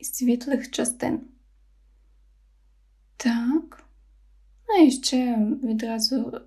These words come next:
заливка у різному напрямку. Так, ще одна помилка. Акцент на тінях лише по контурах малюнку.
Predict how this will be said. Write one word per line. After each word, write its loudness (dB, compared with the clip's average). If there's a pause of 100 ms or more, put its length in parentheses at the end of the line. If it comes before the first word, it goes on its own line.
заливка 0 (560)
у 4
різному 0
напрямку. -6 (1800)
Так, 0 (120)
ще 2
одна 0
помилка. -2 (360)
Акцент 0
на 0
тінях 0
лише 0
по -4
контурах -4
малюнку. -2